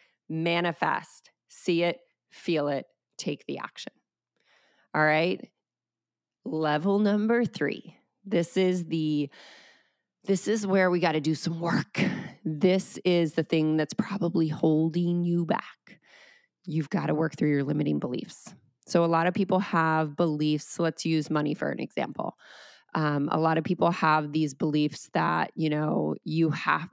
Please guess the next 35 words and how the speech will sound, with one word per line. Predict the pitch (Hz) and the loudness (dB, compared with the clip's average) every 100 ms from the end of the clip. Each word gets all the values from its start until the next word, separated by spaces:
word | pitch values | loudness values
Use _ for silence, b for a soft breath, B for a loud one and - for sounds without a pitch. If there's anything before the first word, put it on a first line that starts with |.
| - | -12
to, | - - 156 147 143 143 139 b b b b b - | -6 0 2 2 2 0 -2 b b b b b -2
like, | 160 139 | 0 0
money | 170 180 208 | 0 2 2
doesn't | 202 180 175 | 2 0 0
grow | 175 | 2
on | 160 | 2
trees, | 151 170 143 - - | 0 0 0 0 2
right? | 160 147 | 2 4
Like, | 156 - | 0 2
that's | 170 - | 2 0
a | |
common | 165 - 165 160 165 165 160 156 - | -4 -4 -2 0 0 0 2 0 0
thing | 165 147 151 | 0 0 0
that | 147 - | 0 0
our | 151 | 0
parents | 151 - 156 151 - | 0 0 0 -2 -4
told | - 160 | -2 -2
us, | 156 - - | -2 -6 -6
right? | 151 160 160 156 | -2 0 0 0
That | 160 151 - | 2 0 -2
we | 151 156 156 151 147 147 | -2 0 2 2 2 0
think | - 165 165 | 0 0 2
that | 160 | 2
money | 156 165 165 | 2 2 2
is | 160 143 | 2 0
hard | 151 - 170 160 160 160 - | -4 -2 2 2 2 -2 -4
to | 160 | -6
get, | 143 147 - - - - b b b | -2 -2 -2 -4 -12 -16 b b b
that | 170 165 156 | 0 0 2
we | 165 | -2
think | 156 - 160 156 - - | -2 -2 -2 -2 -8 -2
that | 156 151 143 | 0 2 0
we're | 151 165 | 0 2
not | 160 151 147 | 2 0 0
worthy | 143 139 160 160 170 160 151 131 180 | -2 0 2 4 2 2 2 2 0